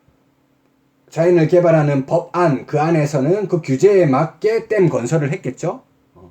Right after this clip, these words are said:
피해를 최소한으로 한다고 하는 그거에 맞춰서 했을 겁니다. 그럼에도 불구하고 심층 생태주의 주장하는 실천가, 활동가들은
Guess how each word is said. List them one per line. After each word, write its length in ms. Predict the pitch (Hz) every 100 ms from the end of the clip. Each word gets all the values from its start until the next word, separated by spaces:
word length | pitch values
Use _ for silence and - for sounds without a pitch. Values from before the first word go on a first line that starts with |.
| _ _ _ _ _ _ _ _ _ _ _ _ _ _
피해를 380 | - 196 180 175
최소한으로 800 | 175 175 185 180 185 180 156 151
한다고 400 | 180 165 156 147
하는 340 | 151 143 135
그거에 300 | - 135 160
맞춰서 360 | 120 - 165 175
했을 200 | - 135
겁니다. 400 | 107 95 131 156 _ _ - _ _ -
그럼에도 440 | 226 254 240 196
불구하고 460 | 175 185 202 196 180
심층 440 | 180 180 208 208
생태주의 640 | 180 185 165 180 165 175 160
주장하는 640 | 160 180 165 143 220 254 - _ _ _ _
실천가, 600 | - 220 214 165 127 - _ _ _ _ _ _
활동가들은 920 | - 202 220 208 151 - 139 196 285